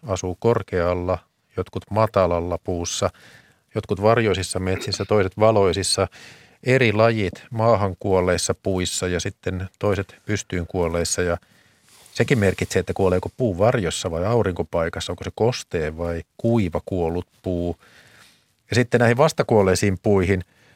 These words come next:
esimerkiksi puu, jossa on vielä kuori, niin tulee tietyt lajit. Ja sitten kaatuneihin puihin ensin nilansyöjä, ja sitten kun nila on käytetty, niin tulee uusia asukkoita. Ja on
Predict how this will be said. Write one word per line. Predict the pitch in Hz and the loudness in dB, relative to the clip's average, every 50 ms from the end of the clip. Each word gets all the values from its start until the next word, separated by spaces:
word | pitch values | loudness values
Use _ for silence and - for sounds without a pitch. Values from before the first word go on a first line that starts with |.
| _ _ _ _ _ _ - | _ _ _ _ _ _ -2
esimerkiksi | 113 101 - 110 107 104 - - 104 - - | -2 0 2 2 0 0 0 -2 -6 -6 -2
puu, | - 113 107 | 0 2 2
jossa | 98 - - 107 | 2 4 2 2
on | 98 98 | 2 4
vielä | 104 101 101 - _ | 2 0 0 -2 _
kuori, | - 147 151 143 113 98 87 82 - 90 | 0 2 4 6 6 6 4 4 0 -4
niin | - - - _ _ - 104 - | -8 -10 -16 _ _ -14 -6 -2
tulee | 110 107 101 95 - - | 2 2 4 2 2 0
tietyt | - 117 113 104 95 - 90 - - | 2 4 4 4 4 2 -4 -4 -2
lajit. | 92 90 87 87 90 87 80 - - - _ _ _ _ _ _ _ _ _ _ _ | 0 2 2 2 0 -2 -8 -10 -14 -20 _ _ _ _ _ _ _ _ _ _ _
Ja | 98 | -8
sitten | 92 101 - - | -6 -4 -4 -2
kaatuneihin | - - 120 113 104 - - 98 92 92 92 87 90 - | 2 4 6 6 4 2 -2 -6 -4 -4 -4 -4 -6 -4
puihin | - 98 90 90 90 87 - - - _ | -4 -4 -4 -2 -4 -6 -10 -16 -18 _
ensin | - 123 143 147 - - 85 85 90 | 0 0 0 2 0 -4 -4 -4 -2
nilansyöjä, | 95 113 139 147 120 101 92 85 - - - 95 87 85 85 | 0 2 2 4 2 2 0 -2 -4 -4 -4 -4 -4 -4 -4
ja | 87 85 | -6 -8
sitten | - - | -10 -8
kun | - 92 87 | -8 -6 -2
nila | 92 120 139 123 107 92 | 0 2 2 4 4 2
on | 87 85 - | 2 0 0
käytetty, | - 98 92 85 90 - - - | 2 2 2 2 -2 -6 -6 -8
niin | 90 85 | -10 -6
tulee | - 104 98 - | -4 -2 -2 -2
uusia | 104 123 127 123 117 104 - - 90 85 | -2 -4 -4 -4 -4 -4 -4 -2 -2 -2
asukkoita. | 87 87 101 95 95 - 95 85 - _ - 87 82 80 - 87 - - _ _ _ _ _ _ _ _ _ _ _ | -2 0 2 2 2 2 0 -6 -6 _ -4 -4 -4 -4 -6 -8 -8 -8 _ _ _ _ _ _ _ _ _ _ _
Ja | 95 95 | -2 0
on | 113 123 117 107 104 104 | 2 2 2 0 -2 -6